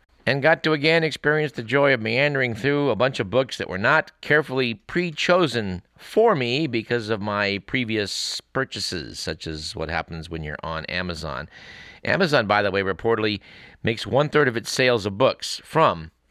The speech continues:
those suggestions because they know what you like. One thing I like to do is go to the bargain section of bookstores, and doggone it,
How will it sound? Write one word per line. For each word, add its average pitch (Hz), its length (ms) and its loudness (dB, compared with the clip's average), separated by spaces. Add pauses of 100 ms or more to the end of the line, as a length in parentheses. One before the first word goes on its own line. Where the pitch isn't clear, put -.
(380)
those 78 260 -4
suggestions 82 920 -4 (300)
because - 640 -10 (960)
they 87 120 -6
know 80 160 -8
what 71 240 -10
you - 60 -10
like. 104 320 0 (600)
One 131 100 -2
thing 127 100 2
I 160 120 4
like 123 160 4
to 107 80 -2
do 107 120 0
is 101 80 0
go 107 160 0
to 104 80 0
the 87 80 -6
bargain 104 380 4
section 80 600 -2
of 76 200 -12
bookstores, 101 640 -2
and 82 400 -8
doggone 110 460 0
it, 131 180 0